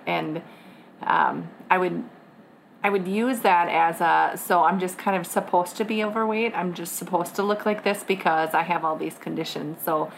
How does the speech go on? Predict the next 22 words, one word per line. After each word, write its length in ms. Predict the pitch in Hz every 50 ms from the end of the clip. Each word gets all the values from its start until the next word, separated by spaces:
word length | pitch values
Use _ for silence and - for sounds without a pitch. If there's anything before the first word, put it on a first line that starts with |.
| - - - - - -
therefore 920 | 196 175 196 202 196 190 190 185 - - 233 220 202 180 175 170 165 160
I 240 | - 170 - 156 170
have, 720 | 180 170 185 165 160 156 151 151 156 156 156 156 165 190 - - - - - - - - - _ -
you 100 | 185 175
know, 240 | 165 156 151 147 - -
a 60 | 196
reason 640 | 190 220 262 285 294 330 269 214 208 185 175 180 175
to 100 | 196 170
be 160 | 175 170 170
overweight 640 | 160 160 160 160 160 156 151 147 120 143 143 - -
and 140 | 170 156 160
I 100 | 156 175
don't 200 | 180 185 185 -
really 200 | 175 180 180 175
need 180 | 170 165 165 160
to 40 | 156
be 120 | 170 165
worried 420 | 156 147 - 131 135 135 135 135
about 340 | 143 - - - - - -
it." 240 | - 131 135 - - - - -
Or, 400 | - - 143 135 131 135 156 180 - - - - - - - - -
um, 500 | - 165 156 139 131 - 165 - - -